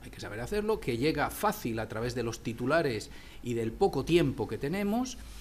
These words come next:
y que toca la fibra sensible de la gente. Y entonces Trump ha hecho esto muy bien. Igual que lo han hecho bien, pues, los del Brexit, eh, Marine Le Pen y, y, y muchos otros, o incluso los independentistas catalanes,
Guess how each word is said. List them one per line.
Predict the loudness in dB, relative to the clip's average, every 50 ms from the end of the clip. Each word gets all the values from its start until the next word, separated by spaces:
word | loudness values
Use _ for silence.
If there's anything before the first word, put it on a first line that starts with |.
| -12 -10 -4
y | -2 -2 2
que | 2 2 2
toca | 4 4 2 2 2 2 0 0 0 0
la | -2 -4 -2
fibra | -2 -2 -2 0 0 -2 -2
sensible | -2 -2 -2 -2 -2 -2 -2 -2 -2 0 0
de | 0 0
la | 0 -2
gente. | -4 -4 -6 -8 -10 -10 -6 -4 -2
Y | -2 -2
entonces | -2 0 0 0 -2 -2
Trump | 0 -2 0 0 0 0
ha | -2 -2
hecho | -2 -2
esto | -4 -2 -2 0
muy | 2 2 2
bien. | 0 -2 -6 -8 -14 -16 -18 -16 -16 -16 -16 -14 -10 -8
Igual | -6 -4 -2 -2 -2 -2 -2
que | -2 -4
lo | -4 -4
han | -6 -8
hecho | -4 0 0 2
bien, | 4 4 4 4 4 2 0 0
pues, | -2 -4
los | -2 -4 -6 -6 -6
del | -6 -8 -6
Brexit, | -4 0 0 0 0 0 -2 0 2 4 4 4 2 0 -2
eh, | -6 -6 -6 -6
Marine | -6 -4 -4 -2 -2 0
Le | 0 0
Pen | 0 2 4 4 6 6 6 4 4 0 0 -2
y, | -2 0 0 0 -2 -4 -4
y, | -4 -2 -2 -2 -2 -2
y | -2 -2
muchos | 0 -2 -2 -2 -2 -2 -2
otros, | -2 -2 0 0 0 0 0 -2 -4
o | 0 2 4 4
incluso | 4 2 0 -2 -2 0 2 2
los | 2 2 2
independentistas | 0 -2 0 0 0 0 0 0 -4 -6 -8 -8 -8 -8 -10 -10
catalanes, | -10 -10 -10 -6 -4 -2 0 0 -2 -2 -2 -4